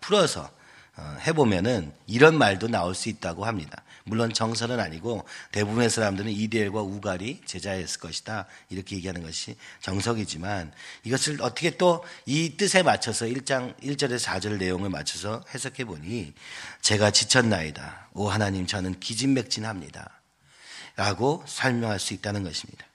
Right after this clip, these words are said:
참 신기하게도 사람 이름에도 오늘 얘기하고자 하는 모든 주제가 다 들어있는 것이죠. "주님, 나는 연약한 인간입니다. 나는 아무, 하나님 없이는 아무것도 할 수 없는 자이다. 주님, 너는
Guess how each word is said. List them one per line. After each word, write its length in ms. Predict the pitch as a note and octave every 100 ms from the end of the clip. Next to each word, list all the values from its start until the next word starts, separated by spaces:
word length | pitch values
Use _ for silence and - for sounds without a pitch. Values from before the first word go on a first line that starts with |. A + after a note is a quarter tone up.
| - - - - -
참 200 | - F#3+
신기하게도 800 | F3 A#3 G3+ F#3+ D3 A#2 B2+ G2
사람 320 | F2 E3 E3+ D3
이름에도 600 | C#3+ E3 A#2 G2+ A2 D2+
오늘 240 | A2 A#2 A2
얘기하고자 520 | G#2 A#2 A2+ A2 G#2
하는 280 | G2+ G2+ G2+
모든 300 | D3+ E3+ F3+
주제가 460 | - G#2+ F#2+ G2 - - -
다 180 | -
들어있는 460 | A2+ A#2 B2+ A#2+ G2
것이죠. 300 | D2+ - D2+ _ _ _ _ _ - - -
"주님, 360 | A2+ G#2+ G2+
나는 560 | G#2 G#2+ A2+ A#2 F#2 F#2
연약한 460 | A#2 C3+ C3+ C#3
인간입니다. 600 | B2+ B2 C3 A#2 F#2+ - - - - -
나는 460 | B2+ C#3 C3 A2 -
아무, 400 | - - D#3 F3+
하나님 320 | - F#3+ F#3
없이는 320 | E3+ C3+ D#3+ -
아무것도 500 | C3 F#3+ C4 F#3 E3
할 100 | E3
수 140 | -
없는 180 | D3 D3+
자이다. 440 | C#3+ C#3 A#2 G#2+ - - - -
주님, 340 | - D#3 E3
너는 420 | D3 C#3 C#3 B2+